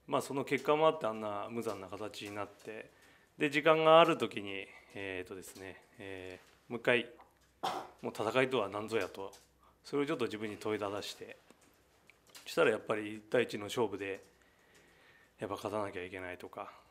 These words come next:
そういう昔の気持ちが今はすごく蘇ってき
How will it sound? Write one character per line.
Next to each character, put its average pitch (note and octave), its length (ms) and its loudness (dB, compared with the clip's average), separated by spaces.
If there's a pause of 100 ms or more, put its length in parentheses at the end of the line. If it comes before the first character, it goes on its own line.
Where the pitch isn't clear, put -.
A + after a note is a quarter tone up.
そ - 180 -4
う B2 60 2
い B2 480 4
う C3+ 120 -8 (160)
昔 C3+ 400 -4
の D#3+ 120 2
気 D#3 100 -6
持 D#3 140 2
ち D3 100 -6
が D3 320 8
今 D3+ 200 2
は G#2 100 0
す - 100 -6
ご B2 100 2
く G#2 260 -4
蘇 G#2+ 80 -4
っ A#2 40 -2
て C#3 80 2
き - 20 2